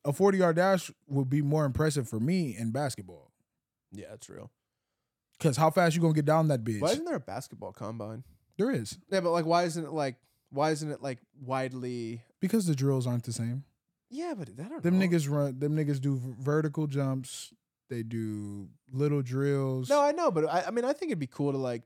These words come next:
Speaker 2: start marketing that more. You know,
Speaker 1: Yeah,
Speaker 2: like, like, if
Speaker 1: yeah.
Speaker 2: Wemby had a combine day, like a pro day.
Speaker 1: Oh, I'ma watch that
Speaker 2: Yeah, of
Speaker 1: bitch
Speaker 2: course, that's what I
Speaker 1: regardless.
Speaker 2: mean. Like,
Speaker 1: Yeah.
Speaker 2: the, like, the N F L Combine is, like, a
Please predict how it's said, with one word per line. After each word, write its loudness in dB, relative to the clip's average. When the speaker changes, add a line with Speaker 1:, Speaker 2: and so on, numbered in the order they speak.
Speaker 2:
start -2
marketing -4
that -8
more. -8
You 4
know, 6
Speaker 1:
Yeah, 2
Speaker 2:
like, 0
like, 2
if 2
Speaker 1:
yeah. -4
Speaker 2:
Wemby 2
had 2
a -2
combine -4
day, -2
like -4
a -6
pro 0
day. 2
Speaker 1:
Oh, -2
I'ma -2
watch -6
that -4
Speaker 2:
Yeah, 0
of 0
Speaker 1:
bitch -8
Speaker 2:
course, 6
that's -4
what 2
I 6
Speaker 1:
regardless. 0
Speaker 2:
mean. 0
Like, 2
Speaker 1:
Yeah. -6
Speaker 2:
the, 0
like, -4
the -8
N -2
F -6
L 0
Combine -4
is, -8
like, -6
a -8